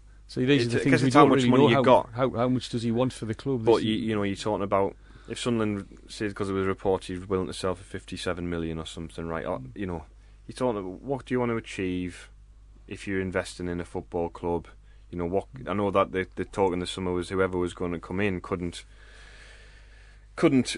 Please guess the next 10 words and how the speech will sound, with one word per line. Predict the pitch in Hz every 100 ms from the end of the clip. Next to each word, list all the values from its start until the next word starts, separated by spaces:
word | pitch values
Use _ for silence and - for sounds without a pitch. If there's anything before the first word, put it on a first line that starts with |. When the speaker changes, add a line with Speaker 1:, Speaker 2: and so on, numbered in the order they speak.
| -
Speaker 2:
afford | 123 - 113 110
to, | 104 104 95 - - - - - - - - - - - - - -
you |
know, | 104 98
invest | 95 107 - -
in, | 95
in | - 98
the | 95 -
team | - 110 98 92 92 - - - - - -
what | 104 98 95 -